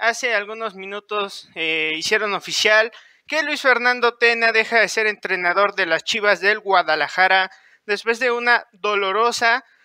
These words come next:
derrota ante el equipo del Puebla. Y pues era de esperarse porque este equipo de Chivas no juega nada, el equipo de Chivas no ha metido gol en todo lo que va del torneo, y Luis Fernando Tena pues ya se estaba pasando de lanza.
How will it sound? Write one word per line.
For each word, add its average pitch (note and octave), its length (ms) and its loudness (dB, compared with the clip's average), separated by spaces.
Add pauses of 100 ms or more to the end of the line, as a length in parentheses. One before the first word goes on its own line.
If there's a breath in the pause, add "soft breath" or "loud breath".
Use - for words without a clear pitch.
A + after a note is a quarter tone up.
(220 soft breath)
derrota G#3 720 0
ante A3 340 -2
el F3+ 120 -6
equipo F#3 440 -12
del D3+ 160 -10
Puebla. A3 560 0 (540)
Y C4 120 -8
pues B3+ 240 -12
era B3 180 4
de G#3+ 80 -2
esperarse G3 480 -2
porque - 240 -10
este G3 160 -10
equipo G3 260 -10
de E3+ 140 -4
Chivas F#3 300 -6
no F#3 100 -8
juega G3 300 -2
nada, B3 480 2 (140)
el D#3 200 -12
equipo E3+ 320 -16
de E3+ 80 -10
Chivas E3+ 300 -12
no E3+ 160 -6
ha - 20 -4
metido E3 380 -10
gol E3+ 200 -6
en E3 80 -10
todo F3 140 -4
lo D#3 140 -8
que D#3 80 -8
va D#3 60 4
del D#3+ 120 0
torneo, A#3+ 540 0 (480 soft breath)
y D#4+ 140 0
Luis D#4 180 -2
Fernando B3+ 440 0
Tena A#3 320 2
pues E3+ 140 -12
ya F3 180 2
se - 140 -8
estaba F#3 320 2
pasando E3 460 -6
de C#3 120 -6
lanza. C3+ 520 -6